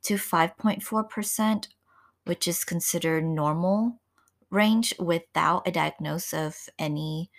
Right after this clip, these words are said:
insulin resistant or any, um, high blood sugar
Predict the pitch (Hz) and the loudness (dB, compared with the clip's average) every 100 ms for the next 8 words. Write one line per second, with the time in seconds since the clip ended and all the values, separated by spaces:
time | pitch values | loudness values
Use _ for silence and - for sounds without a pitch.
0 | - - _ _ _ _ _ _ 185 180 | -20 -20 _ _ _ _ _ _ -2 0
1 | - 165 165 160 160 - 170 156 180 - | 0 0 2 0 0 0 -2 0 -2 -2
2 | - 160 170 - 165 160 - 156 156 151 | -2 -2 -2 -2 -2 -2 -2 -4 -4 -2
3 | 151 160 - - 151 151 165 180 170 175 | -2 -2 -4 -6 -6 -4 -4 -2 0 0
4 | - - 175 156 160 156 151 156 | 0 -2 -4 -2 0 2 2 -2